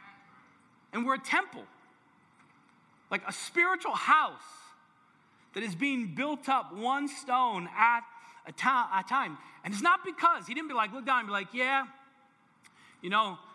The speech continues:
so-and-so, man, they got a lot of skill. We should get them in. Jim, he could talk halfway decent. We need him. Hey, Ryan can sing.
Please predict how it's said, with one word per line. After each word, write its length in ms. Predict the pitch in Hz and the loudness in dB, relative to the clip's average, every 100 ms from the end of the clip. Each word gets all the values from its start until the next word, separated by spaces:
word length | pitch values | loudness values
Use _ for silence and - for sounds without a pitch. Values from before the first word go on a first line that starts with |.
| - | -4
so-and-so, 480 | 262 269 285 226 | 0 0 0 -2
man, 200 | 208 208 | -2 0
they 80 | 240 | 2
got 160 | 254 220 | 2 2
a 40 | |
lot 160 | 214 208 | 2 2
of 60 | |
skill. 340 | - - 247 185 | -2 -6 -4 -4
We 120 | 202 | -4
should 160 | - 175 | -8 -6
get 160 | 202 | -4
them 240 | 196 180 175 | -2 -2 -2
in. 180 | 151 139 - - - _ _ _ _ _ _ _ _ - - - - - - - - _ _ _ - | -6 -10 -20 -20 -20 _ _ _ _ _ _ _ _ -20 -20 -20 -20 -20 -20 -20 -20 _ _ _ -6
Jim, 320 | 143 269 254 | -2 0 0
he 120 | 262 | -4
could 120 | 254 | -6
talk 260 | 190 262 240 | 0 0 2
halfway 380 | 247 226 254 226 | 0 0 -4 -6
decent. 480 | 196 269 - 202 170 | -2 -4 -4 -8 -6
We 120 | 233 | -6
need 140 | 233 | -2
him. 280 | 214 226 247 - - - _ _ _ _ _ _ _ _ - | 0 0 0 -6 -20 -20 _ _ _ _ _ _ _ _ 0
Hey, 180 | 240 208 - - | 0 0 -8 -2
Ryan 260 | 262 285 | 0 0
can 140 | 285 277 | -2 -10
sing. 420 | - 294 285 294 | -2 2 2 0